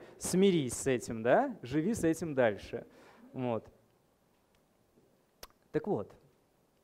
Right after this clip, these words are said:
третий урок уже получается, сейчас будем с вами выяснять. Дело всё в том, что через, э, вот эти вот пространства, эти молекулы жира, что у нас с вами может проходить? Ну, свободно могут проходить какие-то простые элементы,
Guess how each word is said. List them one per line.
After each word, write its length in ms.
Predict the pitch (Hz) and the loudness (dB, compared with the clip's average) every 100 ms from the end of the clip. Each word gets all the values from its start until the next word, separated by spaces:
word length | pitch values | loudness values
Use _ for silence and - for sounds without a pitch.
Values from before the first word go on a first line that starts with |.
| _ _ _ _ - | _ _ _ _ 0
третий 340 | 165 196 - | 4 4 4
урок 260 | 120 107 113 | 0 0 -4
уже 120 | 104 | -10
получается, 560 | - 73 - 120 - - | -8 -10 -4 -6 -4 -6
сейчас 160 | 110 | -6
будем 240 | 107 104 90 | -6 -12 -10
с 80 | |
вами 200 | 113 117 | -12 -12
выяснять. 440 | 127 71 - - - - - - - | -14 -16 -16 -18 -18 -20 -18 -18 -16
Дело 260 | 113 165 294 | 2 4 4
всё 160 | - 254 | 2 -4
в 60 | |
том, 220 | - 208 | 2 2
что 200 | 151 123 | 2 -4
через, 580 | 117 - 214 247 233 - | -4 0 2 4 2 4
э, 380 | 185 165 143 - - | 6 6 6 0 -6
вот 220 | 127 - | -6 2
эти 260 | 247 262 214 | 2 2 0
вот 340 | 185 190 - | 2 2 0
пространства, 680 | 156 156 - 208 285 294 170 | 0 0 0 0 0 0 2
эти 240 | 156 156 127 | 2 2 2
молекулы 480 | 127 151 - 117 127 | 2 2 0 -4 -2
жира, 340 | 151 104 - - - - | -2 -2 -6 -18 -20 -4
что 240 | - 277 | 4 6
у 40 | |
нас 180 | 285 208 | 6 2
с 60 | - | 2
вами 220 | 240 196 | 0 0
может 260 | 143 180 - | -2 -4 -2
проходить? 440 | 139 143 104 101 | 0 0 -2 -4
Ну, 120 | 247 285 | -4 2
свободно 440 | 208 214 359 254 | 2 4 2 2
могут 260 | 247 254 - | -2 -4 -4
проходить 400 | 175 170 220 - | -2 -2 -2 -4
какие-то 340 | 160 214 165 | -2 -2 -2
простые 580 | - 156 - 190 156 131 | 0 0 0 -2 -2 -2
элементы, 640 | 127 139 247 269 208 | -4 -2 -4 -2 -4